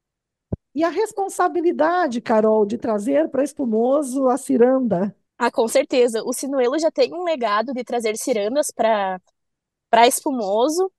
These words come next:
Speaker 2: Nós já tivemos, ma-, eu acredito que seja três vezes, a, a, a ciranda aqui na entidade e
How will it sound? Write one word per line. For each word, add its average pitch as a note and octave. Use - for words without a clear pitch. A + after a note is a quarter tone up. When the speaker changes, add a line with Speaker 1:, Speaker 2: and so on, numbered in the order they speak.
Speaker 2:
Nós A#3
já A#3+
tivemos, A3+
ma-, F#3
eu G#3+
acredito G3
que -
seja D4+
três A#3+
vezes, G#3+
a, A3+
a, A3
a G3+
ciranda G#3+
aqui A3+
na C4
entidade A#3
e C4